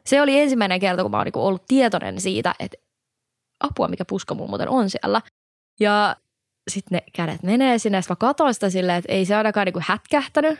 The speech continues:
eikä se ollut mitenkään niinku yllättynyt tai mitään. Ja sit mä olin, että okei, no, this is fine, että mun ei tarvitse muuttaa täällä mitään. Ja mä elin sit silleen aika pitkään, että mä olin ihan tyytyväinen silleen niitten mun kaikkien karvojen kanssa.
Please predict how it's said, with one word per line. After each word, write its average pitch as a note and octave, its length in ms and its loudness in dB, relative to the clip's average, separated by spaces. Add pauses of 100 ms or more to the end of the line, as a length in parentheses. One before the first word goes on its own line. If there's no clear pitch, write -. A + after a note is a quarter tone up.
eikä F#3+ 200 0
se F#3+ 60 0
ollut G3 140 2
mitenkään G3+ 280 0
niinku - 180 -2
yllättynyt A#3 500 0
tai F#3+ 160 0
mitään. F#3 360 0
Ja G#3 60 -6
sit - 80 -14
mä G#3 60 -4
olin, G#3 120 -2
että F#4 120 -4
okei, E4+ 280 2 (380)
no, F4+ 140 2 (260)
this E4+ 180 4
is - 160 -2
fine, A#3 240 4
että G3+ 80 -4
mun C4 120 2
ei C4 60 2
tarvitse G#3+ 220 0
muuttaa F#3+ 380 -6
täällä G2 200 -6
mitään. A#2 320 -4 (420)
Ja G#3+ 100 4
mä A3+ 160 2
elin C4 200 4
sit F3 160 -2
silleen - 460 -2 (380)
aika F#3 180 0
pitkään, - 600 -4
että F3+ 180 -6
mä F3 60 -2
olin F3 100 2
ihan A3+ 160 2
tyytyväinen E3 500 -2
silleen - 280 -10
niitten - 260 -10
mun F#3 60 -12
kaikkien F3+ 320 -6
karvojen G3 340 -4
kanssa. G#3 240 -8